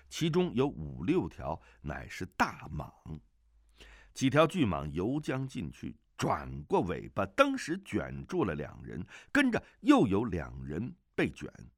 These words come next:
星宿派群弟子若要拔足奔逃，群蛇自是追赶不上，但是自己的师尊正在迎敌呢。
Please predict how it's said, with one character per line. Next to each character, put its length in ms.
星 440
宿 240
派 240
群 300
弟 200
子 200
若 180
要 160
拔 460
足 380
奔 320
逃， 360
群 320
蛇 320
自 120
是 160
追 300
赶 180
不 100
上， 240
但 200
是 320
自 320
己 240
的 160
师 420
尊 400
正 280
在 260
迎 480
敌 380
呢。 120